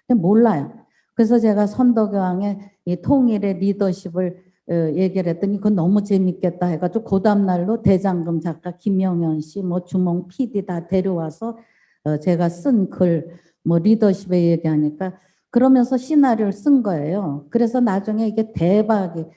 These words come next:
그래서 엠비씨의 선덕여왕의 대박은 제가 기여해서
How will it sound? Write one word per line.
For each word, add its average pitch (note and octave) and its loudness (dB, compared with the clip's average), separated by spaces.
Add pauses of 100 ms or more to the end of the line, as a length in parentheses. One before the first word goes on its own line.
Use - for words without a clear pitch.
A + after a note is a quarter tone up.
(280)
그래서 B3 2
엠비씨의 A3+ 0
선덕여왕의 F3 -2
대박은 F3 -2
제가 F3 -2
기여해서 D#3+ -6